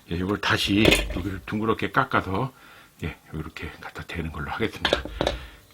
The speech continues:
예, 좀 높여야 될 것 같아요. 예, 너무 이게 얇아가지고 약할 것 같아서 아무리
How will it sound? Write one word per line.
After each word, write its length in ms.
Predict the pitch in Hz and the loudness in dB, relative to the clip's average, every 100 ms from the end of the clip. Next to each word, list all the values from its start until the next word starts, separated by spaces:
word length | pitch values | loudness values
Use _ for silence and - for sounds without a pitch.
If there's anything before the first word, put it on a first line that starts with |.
| - | -18
예, 80 | - - - | -18 -18 -8
좀 200 | 95 82 | -4 2
높여야 340 | 107 - 165 | 2 12 12
될 140 | 120 95 | 12 6
것 160 | 90 | 0
같아요. 220 | - 92 - - - - | 2 0 0 -10 -20 -16
예, 120 | - - | -14 -8
너무 320 | 80 92 80 - | -2 0 0 -2
이게 240 | 80 92 - - - | 0 0 0 -16 -2
얇아가지고 720 | 95 104 113 98 87 80 117 | 4 6 6 4 2 0 2
약할 320 | 90 78 123 - | 4 4 0 0
것 100 | 92 | 0
같아서 440 | 90 - 110 - - - - | 0 -2 -4 -4 -10 -18 -6
아무리 480 | - 90 92 90 | 0 2 6 4